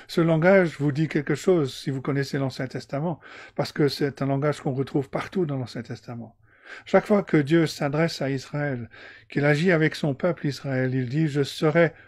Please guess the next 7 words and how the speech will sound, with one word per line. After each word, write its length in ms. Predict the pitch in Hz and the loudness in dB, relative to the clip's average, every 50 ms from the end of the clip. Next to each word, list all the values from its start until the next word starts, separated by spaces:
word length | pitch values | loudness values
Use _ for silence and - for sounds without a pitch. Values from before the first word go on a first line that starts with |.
| _ _ _ | _ _ _
ton 240 | - - 175 180 180 | -4 -2 0 0 0
Dieu 360 | 160 131 131 131 135 147 151 - _ _ _ _ _ _ - | 0 -2 0 0 0 -2 -4 -6 _ _ _ _ _ _ -6
et 160 | 143 135 131 | -4 -4 -4
tu 180 | - - 160 | -4 -4 -4
seras 480 | 147 - - 147 131 113 123 127 131 131 - _ _ _ _ _ _ | -4 -4 -4 -6 -4 -2 -2 -4 -4 -6 -8 _ _ _ _ _ _
mon 240 | 143 139 143 143 131 | -4 0 0 0 0
peuple. » 400 | - - 160 156 127 - - - | 2 2 2 2 2 -2 -6 -20